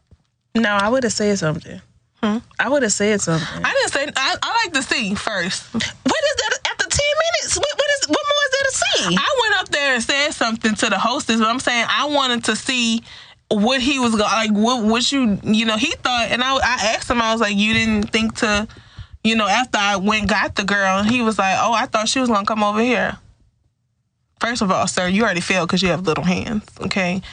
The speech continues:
Speaker 2: Second, feel like a toddler touching you. <laughs> You know how toddlers always have sticky stuff on
Speaker 1: I
Speaker 2: their
Speaker 1: hate
Speaker 2: hands.
Speaker 1: you.
Speaker 2: <laughs> Second,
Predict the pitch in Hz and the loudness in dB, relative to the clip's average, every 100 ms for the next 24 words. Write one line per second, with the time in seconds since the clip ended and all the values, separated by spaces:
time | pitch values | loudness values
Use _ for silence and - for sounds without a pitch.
0 | - - - 190 185 214 196 160 - 202 | -20 -8 -4 -2 0 0 0 0 0 2
1 | 180 180 - 185 - 185 190 - - - | 0 -2 -2 -2 0 0 0 0 2 2
2 | 320 240 240 247 226 220 220 220 226 226 | 2 0 0 -2 -2 -2 -4 -4 -2 -4
3 | 214 - 233 233 - 226 226 226 226 214 | -4 -6 -6 -6 -4 -2 0 0 0 0
4 | 233 220 214 196 208 - 554 523 - 784 | 0 -2 -2 -4 -4 -2 -2 -2 -6 -6
5 | - 1047 906 1077 - - - - - - | -6 -6 -4 -4 -4 -6 -8 -8 -10 -14
6 | - - _ - - - - - - - | -18 -20 _ -20 -20 -20 -6 -2 0 0
7 | - - - 339 370 359 330 339 | 0 -2 -4 -2 0 0 0 0